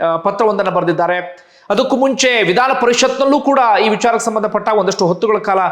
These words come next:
ಚರ್ಚೆಯೂ ಕೂಡ ಆಗಿತ್ತು. ಆ ಸಂದರ್ಭದಲ್ಲೂ ಕೂಡ ಸಮಸ್ಯೆ ಏನು ಅನ್ನೋದನ್ನ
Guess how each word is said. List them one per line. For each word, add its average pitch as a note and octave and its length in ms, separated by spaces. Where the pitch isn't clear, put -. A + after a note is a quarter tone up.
ಚರ್ಚೆಯೂ G#3+ 380
ಕೂಡ A3+ 200
ಆಗಿತ್ತು. F#3+ 380
ಆ G#3 100
ಸಂದರ್ಭದಲ್ಲೂ A3+ 580
ಕೂಡ A3+ 160
ಸಮಸ್ಯೆ G#3+ 460
ಏನು A#3 240
ಅನ್ನೋದನ್ನ G3+ 300